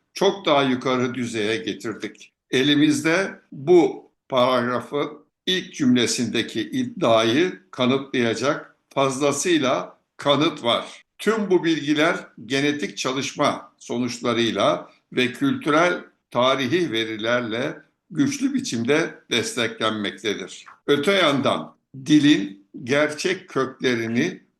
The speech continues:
araştırmamız insan düşünce kodları konusunda, dil ve düşüncenin gelişimi konusunda önemli bilimsel açılımlar sağlayabilir.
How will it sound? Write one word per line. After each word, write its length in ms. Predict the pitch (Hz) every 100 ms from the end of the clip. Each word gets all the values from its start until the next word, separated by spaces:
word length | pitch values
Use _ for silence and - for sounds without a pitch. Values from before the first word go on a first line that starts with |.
| -
araştırmamız 1120 | 131 131 123 - 127 120 107 143 180 - - _ _
insan 680 | 131 135 131 170 190 180 - _ -
düşünce 540 | - 123 147 131 180 -
kodları 540 | 135 123 127 117 117
konusunda, 920 | 113 107 104 - 113 107 127 175 - _ _ 147
dil 480 | 117 143 190 185
ve 180 | 151 147
düşüncenin 880 | 143 - 135 123 131 117 156 180 - _ _ -
gelişimi 760 | 120 123 131 - - 135 147 147
konusunda 880 | 117 110 104 - 104 123 160 185 - _ _
önemli 600 | 135 135 143 139 156 165
bilimsel 540 | 131 127 127 - 156 160
açılımlar 580 | - - 151 123 123 139
sağlayabilir. 960 | 143 123 113 117 110 104 101 85 -